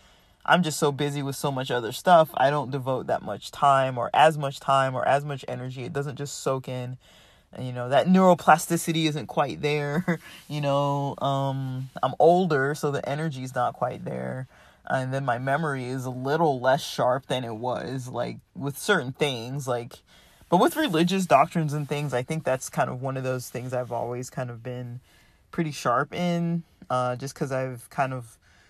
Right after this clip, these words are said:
developed, like, the skill of, like, study, um, of those types of things. Um, but study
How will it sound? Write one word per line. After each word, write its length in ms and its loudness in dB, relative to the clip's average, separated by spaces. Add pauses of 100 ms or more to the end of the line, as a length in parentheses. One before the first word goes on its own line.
(240)
developed, 600 -2
like, 180 -6 (600)
the 100 -4
skill 400 0
of, 100 -6
like, 200 -4
study, 760 -2 (200)
um, 580 -6 (420)
of 200 0
those 180 6
types 300 2
of 80 -8
things. 500 -6 (580)
Um, 440 6
but 200 4
study 760 2